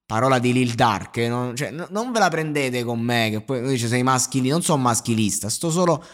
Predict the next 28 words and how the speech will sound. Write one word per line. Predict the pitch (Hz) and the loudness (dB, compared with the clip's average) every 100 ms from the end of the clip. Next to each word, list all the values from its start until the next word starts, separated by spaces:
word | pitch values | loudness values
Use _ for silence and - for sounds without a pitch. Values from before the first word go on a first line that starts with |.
| - | -16
facendo | - 156 151 147 139 | -2 0 2 0 0
una | 135 | 0
canzone | 147 190 - 190 | 0 0 4 4
famosissima, | 117 131 185 233 170 - 104 | 4 2 4 4 2 2 0
milioni | 110 131 156 147 | 2 2 4 4
su | 131 | 2
milioni, | 156 190 220 196 107 104 | 2 2 2 2 2 0
quindi | 139 117 113 | 0 0 0
non | 139 123 | 0 -2
rompete | 110 107 107 92 - - | -2 -2 -4 -6 -10 -8
i | |
coglioni. | 104 101 101 98 95 101 98 - - - - - - - _ - - | -4 0 0 2 2 0 -2 -12 -16 -16 -18 -20 -20 -20 _ -20 0
Ah, | 196 214 190 160 143 127 | 2 6 6 4 4 2
cioè, | 123 104 87 113 | -2 -4 -8 -6
non | 135 151 135 120 107 | 0 4 4 2 2
voi | 123 123 113 | 2 4 2
aspetta-, | 110 - 113 117 - | 0 -2 -2 -2 -2
eh, | 117 113 | 0 0
s-, | - | 0
ascoltatori, | 113 107 120 110 113 117 104 92 92 95 95 95 | -2 0 0 0 0 2 2 2 0 0 2 2
voi | 95 110 | 2 0
so | 104 117 | 2 0
che | 107 | 0
vi | 92 104 104 104 101 | -2 -2 -2 -2 -2
divertite, | 104 104 101 95 117 104 | -2 -2 -4 -4 -4 -2
so | 101 113 | -2 0
che | 107 | 0
sguazzate | 95 85 120 113 - - - 120 104 92 - 95 90 | -2 0 2 2 0 0 2 4 4 2 -2 -4 -4